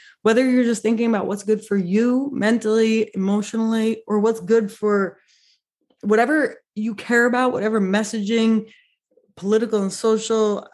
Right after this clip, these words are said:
ideals, or just, you know, whatever kind of you believe in and wanna put out in the world, is not necessarily the case that the traditional academic job is the path through which you can best do that,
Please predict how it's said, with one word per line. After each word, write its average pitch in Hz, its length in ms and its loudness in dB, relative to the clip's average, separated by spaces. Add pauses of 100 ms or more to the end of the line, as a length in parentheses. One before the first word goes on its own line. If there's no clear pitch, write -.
ideals, 226 760 2 (140)
or 185 160 -4
just, 190 420 -4
you 220 80 2
know, 202 80 2
whatever 202 500 0
kind 220 280 -2
of 185 160 -4
you 196 260 -2
believe 208 380 0
in 240 80 0
and 202 120 0
wanna 185 160 -2
put 190 160 -8
out 214 160 -2
in 220 120 -4
the 196 80 -4
world, 180 280 -8 (220)
is 233 80 4
not 262 140 4
necessarily 220 760 2
the 185 120 -2
case 180 420 -6
that 160 220 -4
the 160 100 -4
traditional 165 560 -4
academic 160 580 -2
job 214 460 2 (320)
is 175 380 0
the 175 120 -2
path 160 440 -4 (100)
through 208 200 4
which 170 280 -2
you 160 80 -2
can 160 180 0
best 151 300 -4
do - 220 -4
that, - 300 -2